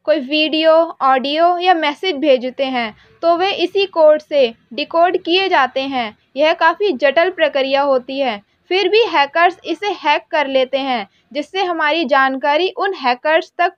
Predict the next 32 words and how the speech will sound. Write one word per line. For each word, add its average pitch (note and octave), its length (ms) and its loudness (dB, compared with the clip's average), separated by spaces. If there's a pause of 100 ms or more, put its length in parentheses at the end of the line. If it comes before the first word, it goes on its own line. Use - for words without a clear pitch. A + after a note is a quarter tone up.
पहुंच D#4+ 360 0
जाती C4+ 380 -2
है। A3+ 260 -6 (340)
अगर D#4 300 0
हैकर्स E4 560 -2
चाहें D#4+ 420 -2
तो D4 420 0
सैटेलाइट D#4 640 0
को G4 220 -2
दिए D#4 300 0
कमांड D4+ 540 0
को D#4+ 160 0
भी G4 160 2
हैक D#4+ 320 -2
कर C4+ 180 0
सकते C4 380 -6
हैं, B3+ 280 -6 (220)
उसे E4+ 220 -2
नुकसान E4+ 640 0
पहुंचा C#4+ 400 2
सकते C#4 340 -8
हैं। C4 260 -4 (240)
इसलिए F4+ 480 -2
कई F#4 240 0
देश D#4 440 -2
सैटेलाइट E4+ 920 -2
की G#4 120 2
सुरक्षा D#4+ 480 0
को E4+ 140 0
लेकर D#4 360 2
परेशान D4+ 680 2
हैं। A3 340 -6